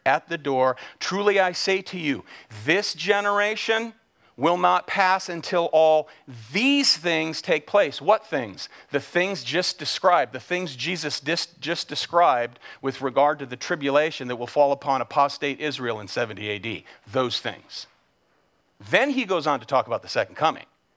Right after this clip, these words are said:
"Heaven and earth will pass away, but my words will not pass away."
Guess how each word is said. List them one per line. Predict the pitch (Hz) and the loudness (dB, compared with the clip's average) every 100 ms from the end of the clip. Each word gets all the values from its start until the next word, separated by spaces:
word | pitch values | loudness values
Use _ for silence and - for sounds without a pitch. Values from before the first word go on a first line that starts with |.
| _ _ _ _ _ _ _ _ _ _ - | _ _ _ _ _ _ _ _ _ _ 4
"Heaven | 208 233 | 4 6
and | 214 208 | 2 2
earth | 220 180 | 2 4
will | 240 | 4
pass | 285 208 170 - | 4 4 2 2
away, | 156 143 127 139 - - | 0 2 2 -2 -8 0
but | 135 175 | 2 4
my | 170 156 | 4 2
words | 160 180 143 | 0 0 0
will | 190 196 | 0 4
not | 160 - | 2 2
pass | 131 127 127 | 0 -2 -2
away." | 123 95 | 0 -2